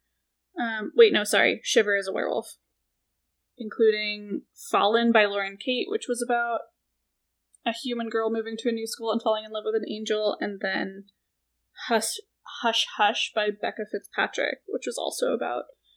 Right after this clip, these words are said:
an angel. And these both came out in, like, two thousand ten-ish, which was right around the time Twilight was getting popular. And I'm not sure if, like, these were big or if, um, they were just kind of overshadowed by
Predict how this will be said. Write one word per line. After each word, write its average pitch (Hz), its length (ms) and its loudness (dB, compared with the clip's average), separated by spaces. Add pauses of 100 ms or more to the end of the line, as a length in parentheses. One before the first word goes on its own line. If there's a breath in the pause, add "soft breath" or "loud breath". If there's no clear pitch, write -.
(140)
an 220 60 -4
angel. 196 280 -2
And 226 180 -2
these 277 200 2
both 302 180 4
came 269 160 2
out 226 160 2
in, 220 80 -2
like, - 220 -10
two 233 180 -2
thousand 214 400 -4
ten-ish, 233 720 0
which 233 160 -2
was 214 160 -6
right 202 160 0
around 202 200 -4
the 202 60 -8
time 196 240 -4
Twilight 190 360 -4
was 220 120 -4
getting 202 220 -6
popular. 240 560 -2 (420 loud breath)
And - 80 -2
I'm 254 100 4
not 330 180 6
sure 359 280 2
if, 330 120 -2
like, 220 220 0 (480)
these 240 600 -8 (220)
were 214 600 -2 (180)
big 262 380 2 (160)
or 220 280 0
if, 202 280 2 (680 soft breath)
um, 190 460 0 (160)
they 208 100 10
were 208 140 8
just 208 160 -2
kind 220 160 4
of 196 60 -2
overshadowed 202 680 2
by 196 140 0